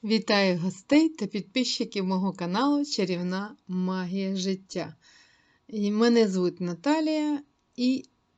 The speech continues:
сьогодні ми з вами зустрічаємось в особливий день, третє люте! Що важливо зробити сьогодні,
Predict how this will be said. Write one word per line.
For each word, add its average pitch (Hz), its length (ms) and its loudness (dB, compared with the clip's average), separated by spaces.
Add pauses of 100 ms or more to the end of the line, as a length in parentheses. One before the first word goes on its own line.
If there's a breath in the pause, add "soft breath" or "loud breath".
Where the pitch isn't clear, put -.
(380)
сьогодні 202 960 -2
ми 185 200 -2
з 185 100 -6
вами 185 360 -4
зустрічаємось 185 1400 -4 (400 loud breath)
в 190 120 -6
особливий 208 1080 -2
день, 185 580 -4 (480 soft breath)
третє 277 960 2
люте! 185 800 -2 (680 soft breath)
Що - 280 4
важливо 311 840 8 (300)
зробити 220 1000 2
сьогодні, 180 960 -2